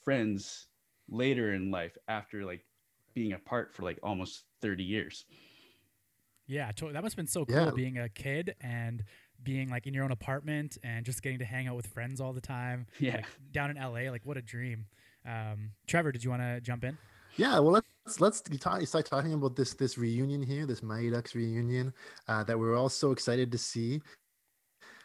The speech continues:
Speaker 3: And so just, maybe just walk us through, like, how did this all come together? Like, when did you, f-, they first contact you? Did you have any hesitation about it? Or,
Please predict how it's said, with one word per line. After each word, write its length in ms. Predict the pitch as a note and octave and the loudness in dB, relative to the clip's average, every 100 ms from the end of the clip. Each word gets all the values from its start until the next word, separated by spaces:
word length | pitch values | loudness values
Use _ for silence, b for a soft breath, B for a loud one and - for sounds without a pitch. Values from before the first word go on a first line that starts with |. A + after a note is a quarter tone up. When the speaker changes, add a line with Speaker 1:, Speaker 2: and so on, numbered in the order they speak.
| B | B
Speaker 3:
And 480 | C#3 B2+ B2 B2+ C3 - | -2 0 2 2 0 -4
so 260 | - E3+ | 2 4
just, 320 | D3+ F3+ - - | 4 2 0 -10
maybe 280 | F3+ D#3+ G#3 | 0 2 4
just 160 | G#3 | 4
walk 160 | E3+ F#3 | 2 2
us 60 | F3 | 4
through, 140 | G3 | 4
like, 140 | B2 | 4
how 200 | - - | 2 0
did 100 | C#3+ | 2
this 160 | D#3+ D3+ - | 2 -2 -2
all 140 | C#3+ | -2
come 180 | - D#3+ | 0 0
together? 360 | C#3+ C#3 D#3 G#2+ | 2 4 4 2
Like, 120 | G2+ | 0
when 240 | G#2+ C3 | 0 2
did 220 | C#3 C3 | 2 2
you, 400 | B2+ C#3 C3+ C3 | 0 0 2 0
f-, 240 | B2 - - | -2 -8 -6
they 100 | B2 | -6
first 260 | - C#3 - | -2 -4 0
contact 500 | C3 C#3+ D3+ C3 B2 | 0 2 0 -2 0
you? 280 | C3 C#3 C#3 | 0 2 2
Did 120 | A2 | 2
you 60 | |
have 100 | B2 | 2
any 120 | B2 A#2+ | 2 0
hesitation 720 | C3 A2+ - C#3 B2+ - C#3 | 0 -2 -2 -2 -2 -2 -2
about 260 | B2+ C3 | 2 2
it? 160 | C3+ C3+ | 2 0
Or, 260 | A#2 G#2+ | 0 -2